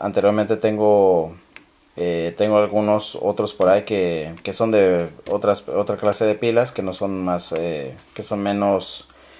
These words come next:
con menos resistencia, menos, este, para guardar. Y pues esta es la,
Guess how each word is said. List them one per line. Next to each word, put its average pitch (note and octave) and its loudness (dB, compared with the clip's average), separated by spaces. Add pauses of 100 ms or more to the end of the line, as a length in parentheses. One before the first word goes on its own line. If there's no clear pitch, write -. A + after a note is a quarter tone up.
(440)
con G#2+ 0
menos A2 2
resistencia, G#2+ 0
menos, G#2 0
este, E2+ -6
para E2+ 0
guardar. F2+ 0 (480)
Y A2+ 0
pues A2+ 0
esta C3+ 2
es C3+ 0
la, C3 6